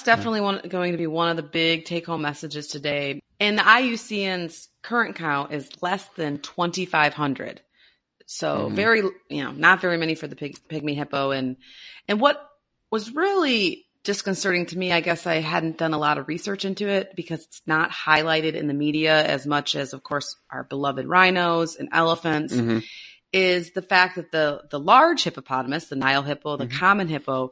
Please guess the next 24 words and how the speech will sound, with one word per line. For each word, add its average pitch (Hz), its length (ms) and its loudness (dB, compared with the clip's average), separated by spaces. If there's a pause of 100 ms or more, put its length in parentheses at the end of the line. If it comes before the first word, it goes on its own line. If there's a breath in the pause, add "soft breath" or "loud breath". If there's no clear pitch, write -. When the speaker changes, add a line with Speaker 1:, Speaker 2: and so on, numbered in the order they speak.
Speaker 1:
Mm-hmm. 131 180 -4 (260)
Speaker 2:
is 170 160 -10 (160)
also 269 340 4
been 165 160 -2
classified 139 800 -2
as 131 240 -6
vulnerable 196 1000 2 (840)
Speaker 1:
Mm-hmm. 120 240 2
Speaker 2:
with 131 100 6
a 190 40 4
stable 349 420 4
population. 143 1080 2 (120)
However, 170 640 4
it's - 180 -4
declined 170 540 0
dramatically 139 880 0
in 131 240 -6
many, 143 420 0
many 139 360 -6
different 101 380 0
Speaker 1:
Right. 95 80 0
Speaker 2:
habitats 135 540 -4
throughout 127 400 -6
Africa. 135 580 -6